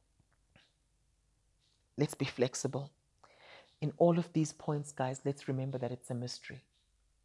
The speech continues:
There's something about the church that's a mystery. You know what I mean? 'Cause we can have all these as nice tips, things I've learned over the years and so on.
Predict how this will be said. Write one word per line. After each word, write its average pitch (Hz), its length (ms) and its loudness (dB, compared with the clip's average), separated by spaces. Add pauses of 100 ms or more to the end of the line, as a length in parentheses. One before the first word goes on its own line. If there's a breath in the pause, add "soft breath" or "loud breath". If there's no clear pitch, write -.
(500)
There's 127 120 -6
something 170 320 2
about 135 260 2
the - 80 0
church - 460 -2
that's 120 300 -6
a 127 60 -4
mystery. - 460 -6 (640)
You 135 80 4
know 135 60 8
what 135 40 6
I 135 40 0
mean? 127 180 -2 (320 soft breath)
'Cause 147 120 2
we 139 40 6
can 151 80 12
have 156 180 12
all 190 180 12
these 160 320 8
as 131 140 6
nice 139 340 4
tips, - 420 4 (140)
things 156 240 6
I've 143 280 4
learned 143 360 4
over 143 220 2
the 135 140 0
years 135 340 2
and 135 100 -12
so - 180 2
on. 135 320 2